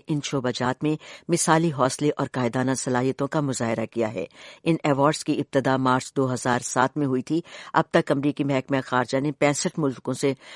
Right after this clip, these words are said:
تعلق رکھنے والی ایک سو بیس سے زائد خواتین کے نمایاں کام کو تسلیم کیا ہے۔ بیرون ملک واقع سفارتی مشن میں سے ہر ایک سالانہ اپنی تعیناتی کے ملک میں سے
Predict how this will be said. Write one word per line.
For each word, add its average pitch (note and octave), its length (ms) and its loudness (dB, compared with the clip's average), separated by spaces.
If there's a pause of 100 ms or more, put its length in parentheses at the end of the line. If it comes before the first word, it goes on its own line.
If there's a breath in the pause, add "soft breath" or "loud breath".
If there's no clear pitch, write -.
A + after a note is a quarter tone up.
(180 loud breath)
تعلق D3+ 360 2
رکھنے C#3+ 220 -2
والی C3+ 360 2
ایک D3 200 0
سو C#3+ 140 2
بیس D#3 280 -2
سے - 180 2
زائد C3+ 320 2
خواتین C#3 460 -2
کے C3 160 -2
نمایاں B2+ 380 2
کام B2 240 0
کو C3+ 140 -4
تسلیم B2 440 -4
کیا B2 280 -2
ہے۔ D3 120 4 (380 loud breath)
بیرون E3+ 360 4
ملک D#3 260 0
واقع C3 300 0
سفارتی C#3 520 -2
مشن D3 340 0
میں C3 80 2
سے B2 200 -2 (380 loud breath)
ہر F3 160 6
ایک D3 220 0
سالانہ B2 580 0
اپنی C#3 300 -2
تعیناتی C3 540 -2
کے - 140 -2
ملک B2+ 300 -2
میں B2+ 100 0
سے D#3+ 180 0